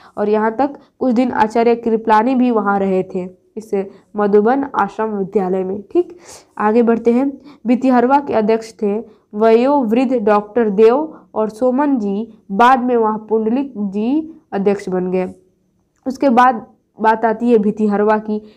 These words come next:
भितिहरवा में जो आश्रम विद्यालय स्थापित हुआ था, तो वहाँ के अध्यक्ष थे कौन? वयोवृद्ध डॉक्टर देव और सोमन जी, लेकिन बाद में वहाँ के अध्यक्ष बन गए पुंडलिक जी। याद रखिएगा, पुंडलिक जी के बारे में आप लोग को आगे भी पढ़ना है।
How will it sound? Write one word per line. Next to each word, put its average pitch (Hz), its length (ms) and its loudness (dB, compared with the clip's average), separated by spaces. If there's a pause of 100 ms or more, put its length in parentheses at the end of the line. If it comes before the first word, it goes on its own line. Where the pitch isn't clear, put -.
(100)
भितिहरवा 240 520 2
में 277 180 0
जो 233 80 0
आश्रम 233 380 -2
विद्यालय 220 360 0
स्थापित 214 420 -6
हुआ 208 160 0
था, 220 320 -8 (380)
तो 269 100 -4
वहाँ 240 300 2
के 294 140 -6
अध्यक्ष 240 500 -2 (100)
थे 285 140 0
कौन? 339 340 2 (380)
वयोवृद्ध 247 800 2
डॉक्टर 226 380 0
देव 233 240 4
और 226 280 -2
सोमन 214 520 0
जी, 180 200 -10 (260)
लेकिन 220 360 0
बाद 226 280 2
में 214 240 -2 (220)
वहाँ 202 200 0
के 202 120 -2
अध्यक्ष 202 340 -2
बन 196 200 -4
गए 214 180 0
पुंडलिक 220 720 0
जी। 185 180 -6
याद 196 240 -6
रखिएगा, 202 400 -4
पुंडलिक 220 640 -2
जी 220 140 -4
के 220 120 -2
बारे 208 260 0
में 226 140 -2
आप 202 260 -8
लोग 208 140 -2
को 233 80 -2
आगे 202 320 0
भी 208 120 -2
पढ़ना 180 320 -8
है। 185 160 -12